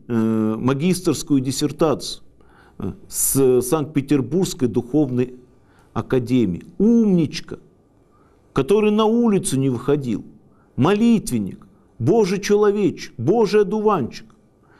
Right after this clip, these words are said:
Не знаю, как еще сказать, чтоб, э, по-, по-, показать вот эту самую его, ну, утонченность душевной организации.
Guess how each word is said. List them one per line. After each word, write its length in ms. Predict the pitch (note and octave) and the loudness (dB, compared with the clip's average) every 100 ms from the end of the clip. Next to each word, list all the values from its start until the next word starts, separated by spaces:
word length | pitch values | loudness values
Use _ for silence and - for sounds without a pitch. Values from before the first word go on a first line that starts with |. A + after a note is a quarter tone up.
| _ - | _ -2
Не 100 | C#3 | 0
знаю, 300 | D3+ A3 G#3 | 2 2 2
как 200 | G3 F#3 | 0 0
еще 260 | E3+ - F3+ | -2 0 0
сказать, 440 | - E3 F3+ G3 | 0 0 2 0
чтоб, 260 | - D#3+ - - - - | 0 -4 -4 -16 -20 -4
э, 140 | C3+ | -2
по-, 220 | C3 D#3+ D#3+ | 0 0 -2
по-, 260 | - D#3+ | 0 -2
показать 580 | D#3 D#3+ E3+ C#3 G3 F#3+ | -2 -2 0 2 2 2
вот 160 | D#3+ F3+ | 0 0
эту 180 | F3 | 0
самую 480 | D3 F#3 F3+ F3 D#3 | -2 0 0 0 2
его, 440 | C#3 B2+ F#3 F#3 - - - | 2 4 2 2 -6 -18 -4
ну, 520 | C#3 D3+ E3+ D3+ - - | 0 2 2 0 -4 -10
утонченность 1400 | - D3+ - G3 F#3+ G#3 D#3 - - A3 G#3+ F#3 E3 A#2+ | -8 -4 0 0 2 -2 -2 -4 2 4 4 2 0 0
душевной 560 | B2+ D3+ - F3 B2+ B2+ | 0 -2 0 0 0 -2
организации. 840 | A#2 A2+ C3 A#2 G#2 D#2+ - - | 0 0 0 -2 -2 -4 -10 -20